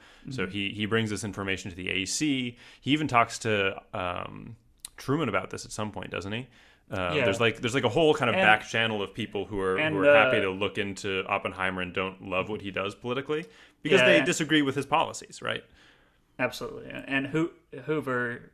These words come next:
Speaker 2: um, you know, longtime director of the F B I, he's involved with this,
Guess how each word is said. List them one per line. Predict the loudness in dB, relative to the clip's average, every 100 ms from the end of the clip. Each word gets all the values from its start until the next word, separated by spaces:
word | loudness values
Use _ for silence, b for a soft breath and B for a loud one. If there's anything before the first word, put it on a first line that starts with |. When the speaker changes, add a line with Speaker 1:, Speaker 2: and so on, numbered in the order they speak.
| -10
Speaker 2:
um, | -8 -8 -10 -12 -16 -18 _
you | -12
know, | -8 -4
longtime | -2 -2 -4 -6 -6
director | -6 -6 -6 -10
of | -6
the | -4
F | -6 -4
B | -4
I, | -2 -6
he's | -8 -8
involved | -6 -2 -2 -2
with | -6
this, | -6 -8 -8 -12